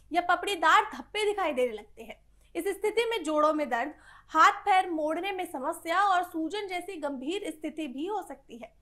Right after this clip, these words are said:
आमतौर पर सोरियाटिक गठिया में पैरों की उंगलियों और पैरों के अंगूठे अजीब ढंग से मुड़ने लगते हैं। खासकर ये स्थिति तीस से पचास साल के व्यक्तियों में देखी जाती है,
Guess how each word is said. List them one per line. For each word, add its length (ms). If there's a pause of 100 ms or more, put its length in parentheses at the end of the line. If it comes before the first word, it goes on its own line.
(360)
आमतौर 400
पर 160
सोरियाटिक 580
गठिया 340
में 260
पैरों 320
की 160
उंगलियों 420
और 160
पैरों 400
के 180
अंगूठे 460
अजीब 440
ढंग 180
से 120
मुड़ने 300
लगते 280
हैं। 180 (400)
खासकर 420
ये 180
स्थिति 720
तीस 220
से 180
पचास 400
साल 280
के 120
व्यक्तियों 420
में 120
देखी 260
जाती 300
है, 180